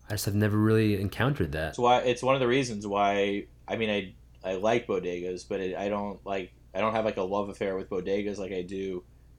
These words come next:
Speaker 2: other things. And part of this
Speaker 1: Right.
Speaker 2: is 'cause I think maybe the ones I've been to.
Speaker 1: Interesting.
Speaker 2: There's also certain bodegas where it's, like, the guy, like, if I'm, like, with,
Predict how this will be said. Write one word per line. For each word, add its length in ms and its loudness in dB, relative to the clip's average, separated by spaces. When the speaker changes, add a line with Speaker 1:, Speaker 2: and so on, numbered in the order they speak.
Speaker 2:
other 220 2
things. 480 -8
And 100 -10
part 180 6
of 60 4
this 160 6
Speaker 1:
Right. 80 4
Speaker 2:
is 140 2
'cause 180 -2
I 80 2
think 220 -2
maybe 180 8
the 100 8
ones 180 8
I've 140 8
been 160 0
to. 180 -8
Speaker 1:
Interesting. 320 -12
Speaker 2:
There's 140 2
also 300 8
certain 320 4
bodegas 640 8
where 180 6
it's, 220 0
like, 340 2
the 460 2
guy, 640 6
like, 220 -2
if 140 -2
I'm, 200 4
like, 220 0
with, 380 -2